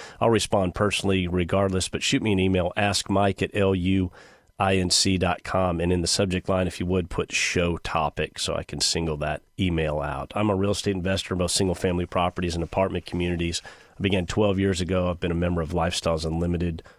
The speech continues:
for the last ten years. It has absolutely changed my life. If you'd like to learn and see what we do and how we do it, I invite you to attend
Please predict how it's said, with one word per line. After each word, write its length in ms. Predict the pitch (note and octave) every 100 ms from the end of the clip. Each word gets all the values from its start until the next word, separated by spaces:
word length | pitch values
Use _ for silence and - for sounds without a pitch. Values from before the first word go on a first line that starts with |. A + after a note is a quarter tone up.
| -
for 100 | F#2+
the 120 | D#2
last 440 | E2 D#2+ - - -
ten 280 | A2 G#2
years. 340 | G2+ F#2+ F#2 F2+
It 80 | F#2
has 140 | D#2+
absolutely 500 | - F#2 - F#2 E2
changed 360 | - F#2 G2 F#2
my 120 | F2+
life. 360 | F2+ F2+ F2+ -
If 160 | -
you'd 100 | F2+
like 180 | F2+ F2
to 80 | D2+
learn 380 | E2+ G2+ G#2 G2
and 140 | E2+
see 400 | - G2 G2+ G2 - - - _ _ _
what 260 | F2+ G2
we 160 | G#2+ G#2
do 240 | G2+ G#2
and 100 | F#2+
how 180 | E2+ F#2+
we 140 | G2 F#2+
do 240 | G2 G2+
it, 160 | G2+ -
I 80 |
invite 380 | F2+ E2+ F2+ -
you 60 | F#2
to 80 | F2
attend 640 | - - F#2+ F#2 F#2